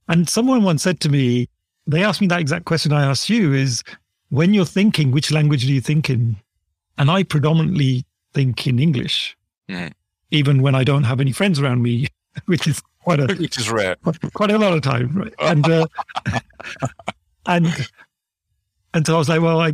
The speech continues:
Speaker 1: I think my predominant side is British and English, and obviously I live here," but it, it just gets you to really think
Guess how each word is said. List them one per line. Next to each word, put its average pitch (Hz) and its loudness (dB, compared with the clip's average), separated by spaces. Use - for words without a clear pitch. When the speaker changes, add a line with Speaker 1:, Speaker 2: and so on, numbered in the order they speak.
Speaker 1:
I 156 0
think 202 0
my 165 2
predominant 151 0
side 143 0
is 165 -4
British 139 -4
and 143 -2
English, 120 -4
and 139 -2
obviously 113 -2
I 127 -2
live 123 0
here," - -4
but 147 -2
it, - -2
it 170 -2
just - -4
gets - -4
you 170 0
to 151 -2
really 147 0
think - -2